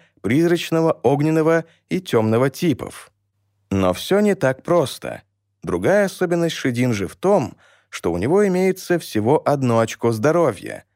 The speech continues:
а значит, его можно уложить одним ударом. Это могут сделать и ловушки на земле, и некоторые климатические условия, вроде града и бури. Поэтому,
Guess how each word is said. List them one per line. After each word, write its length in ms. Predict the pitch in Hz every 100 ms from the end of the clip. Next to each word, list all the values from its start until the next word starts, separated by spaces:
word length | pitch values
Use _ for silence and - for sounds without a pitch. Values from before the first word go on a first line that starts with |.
| _ _
а 140 | 76
значит, 480 | 65 104 151 170 - _ _
его 220 | - 64
можно 400 | 113 180 156 165 -
уложить 580 | 117 110 90 95 95 - _
одним 440 | 123 117 104 92
ударом. 580 | - 127 139 101 60 - _ _ _ _ _ _ _ _
Это 280 | 208 202 190
могут 300 | 139 139 131
сделать 440 | 104 113 127 120
и 80 | -
ловушки 540 | 80 62 101 160 - 165
на 100 | 160
земле, 480 | 147 160 160 156 156 _ _ -
и 80 |
некоторые 500 | 92 - 175 - 156
климатические 800 | 143 120 117 107 107 95 - 69
условия, 640 | 62 - 123 170 175 175 175 - _
вроде 240 | 120 123
града 340 | 123 123 139 139
и 160 | 147
бури. 500 | 160 175 156 69 62 _ _ _ _ _
Поэтому, 580 | - 104 156 170 160 151